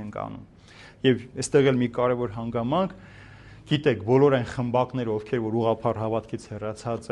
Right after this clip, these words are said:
են, նրանք դեմ են սուրբերին, չէ՞, բարեխոսությանը, սուրբերի մասունքներին։ Սա ամենավառ օրինակն է, որ տեսեք,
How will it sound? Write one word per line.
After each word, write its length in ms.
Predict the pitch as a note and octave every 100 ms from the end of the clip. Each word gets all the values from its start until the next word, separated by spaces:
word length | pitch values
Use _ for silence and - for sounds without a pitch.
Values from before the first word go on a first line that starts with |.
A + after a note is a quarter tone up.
| C#3
են, 140 | F3 E3+ - -
նրանք 320 | B2+ D3 B2 A2
դեմ 200 | C3+ D3
են 120 | G2
սուրբերին, 560 | - G#2+ - B2 A2 F#2+
չէ՞, 200 | - D#3+ A2+
բարեխոսությանը, 840 | A2 A2+ - A2 - G#2+ A#2+ A2 G#2+
սուրբերի 440 | - A#2 C3 A#2+ A#2
մասունքներին։ 760 | G#2+ A2 - A2+ A2 G#2+ G#2 - - -
Սա 220 | - F3+
ամենավառ 520 | E3+ F#3 F3 D3 D#3 C3+
օրինակն 480 | B2+ B2 B2 B2 A2+
է, 60 |
որ 140 | G#2+ -
տեսեք, 360 | B2 - E3+